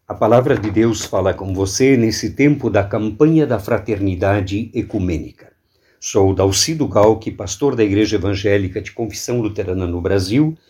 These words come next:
na comunidade evangélica luterana do litoral paranaense. O tema de nossa reflexão é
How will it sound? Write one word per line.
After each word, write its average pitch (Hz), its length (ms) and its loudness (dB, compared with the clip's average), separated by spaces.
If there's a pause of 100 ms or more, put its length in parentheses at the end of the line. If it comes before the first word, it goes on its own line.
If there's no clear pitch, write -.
(260)
na 165 100 2
comunidade 123 580 4
evangélica 101 640 -2
luterana 98 640 -2
do 90 200 -6
litoral 90 640 0
paranaense. 92 760 -6 (800)
O 110 120 0
tema 165 260 6
de 117 140 2
nossa 110 280 0
reflexão 107 840 -4
é 101 360 0